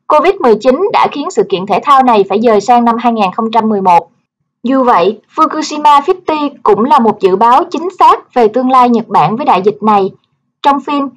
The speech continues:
các bạn có thể thấy sự đấu tranh của những công nhân tuyến đầu với bộ máy chính phủ, tương đồng với tình hình Nhật Bản khi các bác sĩ, y tá, nhân viên y tế đang chiến đấu ngày đêm với covid mười chín.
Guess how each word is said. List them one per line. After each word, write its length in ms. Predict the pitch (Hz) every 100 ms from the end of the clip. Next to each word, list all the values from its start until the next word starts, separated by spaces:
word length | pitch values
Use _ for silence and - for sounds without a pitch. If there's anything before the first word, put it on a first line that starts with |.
| _
các 160 | - -
bạn 220 | 233 220
có 80 | 254
thể 160 | 208 214
thấy 180 | 294 381
sự 160 | 220
đấu 180 | 220 285 330
tranh 260 | 277 269
của 100 | 247
những 200 | 226 208
công 200 | 262 254
nhân 240 | 254 240 240
tuyến 160 | 285
đầu 180 | 302 220
với 100 | 226
bộ 160 | 254 240
máy 220 | 233 262 285
chính 120 | 330 -
phủ, 280 | 156 202 - _ _
tương 200 | 320 302
đồng 220 | 269 226
với 100 | 285
tình 160 | 269 233
hình 180 | 240 214
Nhật 140 | 202
Bản 340 | 196 175 170 247
khi 100 | 294
các 140 | 320 349
bác 140 | 370
sĩ, 320 | - 190 214 -
y 140 | - 285
tá, 240 | 269 269 359 - -
nhân 100 | 262
viên 160 | 269 226
y 140 | 262
tế 300 | 254 254 349
đang 220 | 277 254 247
chiến 160 | 254
đấu 220 | 285 269 359
ngày 140 | 226
đêm 260 | 214 240 233
với 140 | 262
covid 300 | - 247 320 -
mười 140 | 214
chín. 160 | -